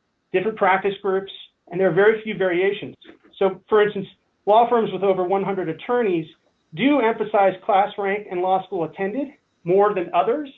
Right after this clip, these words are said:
and they move up on this chart for, the, for those employers, while public defenders, for instance, emphasize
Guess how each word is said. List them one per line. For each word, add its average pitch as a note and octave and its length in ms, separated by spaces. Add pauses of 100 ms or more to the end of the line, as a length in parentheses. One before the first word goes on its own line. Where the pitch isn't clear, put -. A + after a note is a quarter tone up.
(500)
and D3 100
they D#3 100
move F3 220
up G3 240 (320)
on E3+ 160
this D#3 100 (140)
chart G#3 340
for, E3 60
the, E3+ 140 (100)
for E3 80
those D#3+ 220 (100)
employers, E3 500 (600)
while G3 360 (400)
public G#3+ 280
defenders, C4+ 400 (100)
for E3 140
instance, F#3 280 (420)
emphasize G3 460